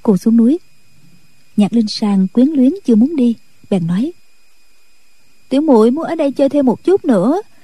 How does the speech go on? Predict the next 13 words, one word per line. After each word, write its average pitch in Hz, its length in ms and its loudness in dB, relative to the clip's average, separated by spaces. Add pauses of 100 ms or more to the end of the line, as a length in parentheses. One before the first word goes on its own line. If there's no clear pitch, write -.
(380)
già 240 100 2
già 233 180 0
má 254 120 2
má 294 220 -2
đều - 100 4
không 262 260 0
có 339 140 0
ở 285 120 -4
nhà, 220 480 0 (460)
buồn 202 180 2 (120)
chết 339 200 0
đi 285 100 2
được." 226 180 2